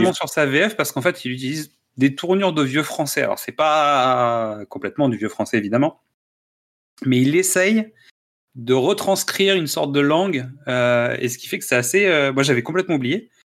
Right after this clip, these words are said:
Speaker 2: et j'ai trouvé ça assez perturbant, et j'ai trouvé ça intéressant.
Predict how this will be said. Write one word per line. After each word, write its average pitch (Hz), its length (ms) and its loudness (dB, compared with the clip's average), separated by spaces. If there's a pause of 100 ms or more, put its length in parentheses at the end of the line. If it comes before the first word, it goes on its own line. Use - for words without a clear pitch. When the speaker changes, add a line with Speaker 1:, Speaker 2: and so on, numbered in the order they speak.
(280)
Speaker 2:
et 117 80 2
j'ai 127 120 0
trouvé 135 240 2
ça 185 120 0
assez 180 200 2
perturbant, 151 580 2
et 160 80 2
j'ai 127 80 -4
trouvé 123 220 -2
ça 185 200 -4
intéressant. 139 600 0